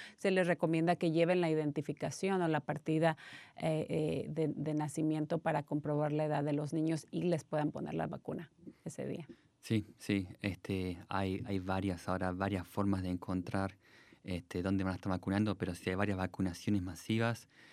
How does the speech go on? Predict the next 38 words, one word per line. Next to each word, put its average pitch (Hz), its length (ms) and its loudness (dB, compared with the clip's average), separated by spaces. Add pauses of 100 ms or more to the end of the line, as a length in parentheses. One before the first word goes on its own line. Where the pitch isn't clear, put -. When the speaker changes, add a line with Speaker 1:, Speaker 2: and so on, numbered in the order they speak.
(200)
Speaker 2:
eh, 85 340 -4
en 90 160 -4
todo 90 220 0
Marín, 104 420 2 (380)
este, 85 720 -4 (120)
así 90 320 -8
que 92 100 -2
hay 90 60 0
que 98 100 -4
aprovechar, 92 600 0
especialmente 143 720 2
ahora 120 160 2
que - 120 -6
se - 140 -2
vienen 107 180 4
las 95 160 -2
fiestas 107 560 0
y 98 140 -4
vamos 95 280 -2
a 98 40 -8
estar 95 320 -4 (440)
juntos. 113 720 2
Ah, - 140 -12 (360)
hoy, 101 440 2
hoy 110 140 2
hizo 104 180 -4
un 90 60 -2
frío 101 280 0
terrible 101 400 0
a - 20 2
la 98 60 2
mañana, 107 500 2 (420)
así 92 260 -4
que 101 120 -2
vamos 101 300 2
a 98 60 2
ver 98 200 2
que 92 320 0